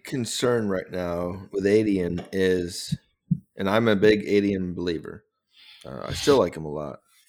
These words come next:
But, you know, he played with Lawrence, right, in college. So you would just assume that, like, every time Lawrence is on the field, he's looking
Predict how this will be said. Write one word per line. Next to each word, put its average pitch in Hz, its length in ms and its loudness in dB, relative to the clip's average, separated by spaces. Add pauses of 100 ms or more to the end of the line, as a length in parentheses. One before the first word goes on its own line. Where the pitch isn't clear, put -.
(760)
But, 107 680 2 (1040)
you 127 80 0
know, 113 140 4
he 127 120 2
played 131 380 4
with 117 240 4
Lawrence, 87 800 0
right, 87 180 -4
in 90 100 -8
college. 92 300 -2
So 107 120 -2
you 120 120 4
would 117 140 4
just 95 280 -4 (340)
assume 101 840 2 (1000)
that, 104 80 2
like, 104 220 2
every 117 260 4
time 113 340 0
Lawrence 104 260 2
is 101 140 0
on 95 140 -2
the 90 60 -8
field, 95 300 0
he's 92 180 -6
looking 101 220 -4